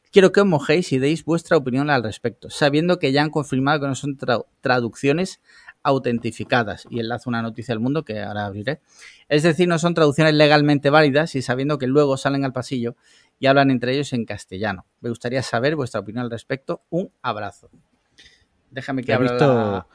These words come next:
Speaker 2: has visto,
Speaker 1: la
Speaker 2: Lidia, qué, qué cosas más bonitas le dicen a tu hermano?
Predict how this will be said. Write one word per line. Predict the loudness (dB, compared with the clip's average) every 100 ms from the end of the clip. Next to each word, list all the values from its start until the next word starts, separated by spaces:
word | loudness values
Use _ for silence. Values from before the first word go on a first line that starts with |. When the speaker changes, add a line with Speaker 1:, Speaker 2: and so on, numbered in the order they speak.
| _ _ _
Speaker 2:
has | -2
visto, | 0 2 2
Speaker 1:
la |
Speaker 2:
Lidia, | 2 0
qué, | 0 -4 -4
qué | -2
cosas | 2 2 2
más | 0 -2
bonitas | -4 -6 -6 -8
le | -4
dicen | -2 -2
a | -2
tu | -2
hermano? | -2 -4 -8